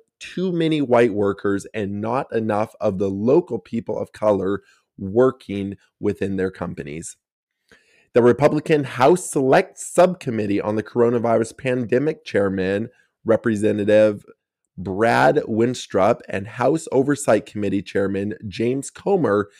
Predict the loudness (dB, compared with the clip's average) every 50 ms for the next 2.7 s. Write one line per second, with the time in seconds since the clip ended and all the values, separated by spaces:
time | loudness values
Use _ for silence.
0 | -20 _ _ -10 -6 -4 -2 0 0 0 0 -2 -4 -2 -2 -2 -2 0 0 0
1 | 0 0 -2 -6 -20 _ _ -4 2 2 2 2 2 -2 -2 2 2 2 2 2
2 | 0 -2 -2 -2 -2 -4 -4 -4 -4 -4 -2 -2 -2 -2